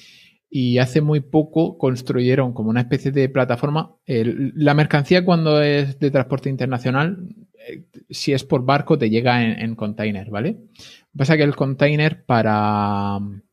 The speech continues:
para bajar la mercancía es muy poco...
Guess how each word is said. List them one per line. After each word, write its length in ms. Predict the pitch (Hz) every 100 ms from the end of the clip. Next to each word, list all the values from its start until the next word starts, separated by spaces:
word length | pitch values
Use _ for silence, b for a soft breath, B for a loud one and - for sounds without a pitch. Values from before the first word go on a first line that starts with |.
| _ _ _ _ _ -
para 160 | 127 113
bajar 240 | 104 -
la 140 | 135 139
mercancía 720 | 135 139 123 143 147 156 - -
es 420 | 127 127 - -
muy 480 | - 135 135 131 123
poco... 1040 | 120 120 120 120 113 110 107 107 104 107